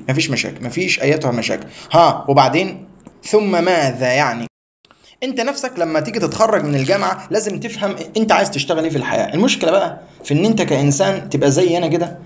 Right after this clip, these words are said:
بتبقى مش عارف انت عايز ايه اصلا من الحياه، انت فاهم؟ فاللي هو هنا، هنا المصيبه، انت مش عارف انت عايز ايه من الحياه،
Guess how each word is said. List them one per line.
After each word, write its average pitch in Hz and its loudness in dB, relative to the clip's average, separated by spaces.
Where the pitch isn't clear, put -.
بتبقى 151 4
مش 147 0
عارف 190 0
انت 143 -2
عايز 147 0
ايه 127 -2
اصلا 123 -6
من 113 -6
الحياه، 101 -10
انت 107 -12
فاهم؟ 135 -6
فاللي 131 -6
هو 135 -2
هنا، 156 0
هنا 156 2
المصيبه، 135 0
انت 139 -2
مش 143 0
عارف 160 -4
انت 131 -4
عايز 127 -4
ايه 123 -6
من 120 -10
الحياه، 110 -12